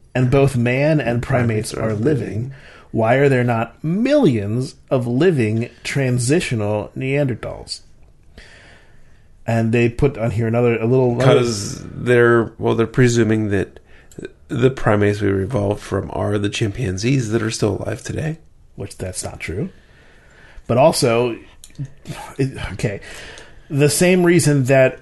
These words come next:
Speaker 2: They're also saying that it went from chimpanzee to Neanderthal to human.
Speaker 1: Which it didn't. But they also are saying, like, that, okay,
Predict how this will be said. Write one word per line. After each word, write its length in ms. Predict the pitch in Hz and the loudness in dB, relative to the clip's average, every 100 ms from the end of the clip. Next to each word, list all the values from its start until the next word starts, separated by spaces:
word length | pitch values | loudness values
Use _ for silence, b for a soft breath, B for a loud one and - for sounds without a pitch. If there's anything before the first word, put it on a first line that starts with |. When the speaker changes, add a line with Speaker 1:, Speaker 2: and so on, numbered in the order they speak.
| - - - _ - _ - | -20 -20 -20 _ -20 _ -2
Speaker 2:
They're 220 | 123 117 | 2 4
also 420 | 127 131 151 135 | 6 6 6 6
saying 440 | 131 131 120 120 120 | 6 6 6 6 6
that 120 | 113 | 6
it 120 | 104 95 | 6 4
went 160 | 120 | 2
from 140 | 113 107 | 0 -2
chimpanzee 880 | - 113 101 113 113 101 101 101 - B B - | 2 0 2 0 0 -2 -2 -2 -6 B B -6
to 160 | - 113 | 0 2
Neanderthal 640 | 104 98 104 107 110 107 | 2 2 0 -2 -2 -2
to 100 | 107 | -2
human. 420 | 104 101 101 135 - - - - - - - _ - - - - - - | -2 -4 -4 -8 -14 -20 -20 -20 -20 -20 -20 _ -20 -20 -20 -20 -20 -18
Speaker 1:
Which 200 | - - | -12 -10
it 80 | - | -6
didn't. 320 | 127 117 160 | -6 -6 -2
But 180 | 147 147 | 0 4
they 100 | 156 | 4
also 480 | 175 208 - 151 135 | 6 4 6 4 4
are 160 | 131 | 2
saying, 560 | 135 139 117 117 120 - - | 2 2 2 2 0 -6 -10
like, 320 | 127 123 - - | -4 -4 -4 -8
that, 580 | 123 123 131 123 123 - - - - - - | -6 0 4 4 4 -4 -20 -20 -20 -20 -6
okay, 340 | 139 147 113 | 0 2 0